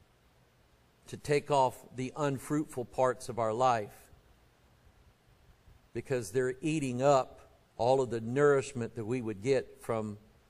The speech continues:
the vine, Christ. And he takes those things and he casts them into the fire, and they never grow back again, so that God could bring forth a branch out of you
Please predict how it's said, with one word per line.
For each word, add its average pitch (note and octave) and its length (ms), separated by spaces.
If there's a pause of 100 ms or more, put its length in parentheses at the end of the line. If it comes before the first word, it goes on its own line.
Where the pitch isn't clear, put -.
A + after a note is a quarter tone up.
(200)
the B2 80
vine, A2+ 580
Christ. A#2+ 560 (2250)
And A#2 80
he A2+ 100
takes D#3+ 340
those C3+ 260
things B2+ 340
and A#2+ 80
he A2 60
casts C#3+ 320
them C3 140
into B2 160
the A2 120
fire, A#2+ 540 (1160)
and A#2 120
they A2+ 80
never C3+ 280
grow C#3+ 240
back C3+ 340
again, A2+ 440 (1700)
so D#3+ 360
that B2 460
God C3+ 360
could A#2+ 180
bring C3+ 320
forth C3 380
a A#2+ 40
branch C#3 580
out B2 200
of A2+ 120
you A2+ 340